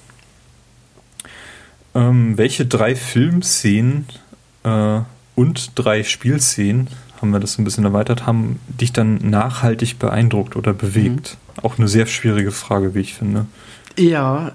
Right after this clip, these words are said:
Speaker 2: ähm, also bei den Filmszenen hab ich zum einen aus Matrix diese Lobby-Szene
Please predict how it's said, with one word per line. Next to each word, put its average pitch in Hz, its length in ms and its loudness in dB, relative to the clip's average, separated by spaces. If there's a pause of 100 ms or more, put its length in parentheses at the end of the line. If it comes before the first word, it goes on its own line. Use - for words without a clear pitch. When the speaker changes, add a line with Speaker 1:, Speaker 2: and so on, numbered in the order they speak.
Speaker 2:
ähm, 151 580 0 (320)
also 147 320 2
bei 139 120 2
den 139 140 2
Filmszenen 170 600 2
hab 147 160 0
ich - 300 -4
zum 131 240 0
einen 131 320 4
aus 127 240 -2
Matrix 131 640 0
diese 123 320 2
Lobby-Szene 160 880 2